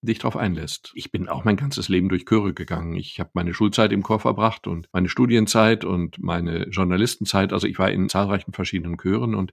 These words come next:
das ist schon toll. Aber diese Erlebnisse sind dann noch mal auf eine andere Weise toll, weil im Chor ist es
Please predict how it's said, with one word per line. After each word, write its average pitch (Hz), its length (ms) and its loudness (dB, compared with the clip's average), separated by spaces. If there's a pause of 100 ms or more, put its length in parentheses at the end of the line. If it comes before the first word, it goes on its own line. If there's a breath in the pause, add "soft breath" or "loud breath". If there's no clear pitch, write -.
das - 220 -2
ist - 140 -4
schon 117 300 4
toll. 98 400 4
Aber 90 220 -2 (220)
diese 151 240 4
Erlebnisse 131 500 2
sind 117 220 0
dann 113 180 4
noch 135 300 4
mal 95 320 0 (160)
auf - 140 -4
eine 104 200 0
andere 139 280 0
Weise 101 300 2
toll, 107 260 4
weil 104 260 2
im 104 200 2
Chor 135 240 8
ist 139 160 0
es - 200 -2